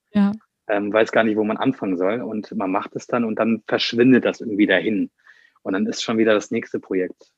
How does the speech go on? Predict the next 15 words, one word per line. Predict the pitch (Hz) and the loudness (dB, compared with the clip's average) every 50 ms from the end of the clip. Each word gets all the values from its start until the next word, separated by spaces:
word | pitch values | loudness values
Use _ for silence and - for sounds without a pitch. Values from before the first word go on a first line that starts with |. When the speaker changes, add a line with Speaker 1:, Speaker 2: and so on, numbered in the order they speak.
| _ _ | _ _
Speaker 2:
dran. | - 95 85 85 87 87 87 - - - - - - - - _ _ _ - | -8 -6 -4 -2 -2 -4 -6 -8 -16 -20 -20 -20 -20 -20 -20 _ _ _ -8
Deswegen | 107 90 110 113 117 117 127 | -6 -2 2 2 4 4 2
einfach | - 127 127 135 | 0 0 0 0
mal | 139 139 131 123 | 2 2 2 2
irgendwie, | 110 135 127 113 123 123 123 120 120 123 - _ _ _ _ | 0 0 0 0 0 0 0 0 0 -2 -6 _ _ _ _
auch | - 123 147 147 - | 0 0 0 2 2
wenn | 151 143 | 2 4
man | 139 131 127 123 120 113 - | 4 4 4 4 2 0 0
aufgeregt | - 123 135 131 - - 139 123 127 117 120 - | 0 0 0 0 -2 -2 0 2 2 2 0 -2
ist, | 123 120 - - | -10 -10 -10 -8
einfach | - 123 - - 123 | -10 -8 -6 -4 -2
mal | 120 117 | -2 0
bewusst | 110 107 110 101 101 120 131 - - _ - | 0 0 0 2 4 2 2 2 0 _ 0
wahrnehmen, | 113 110 117 120 120 120 113 113 - | 2 2 4 4 2 0 0 -2 -4
okay, | 113 - - 123 117 110 | -6 -4 0 0 2 0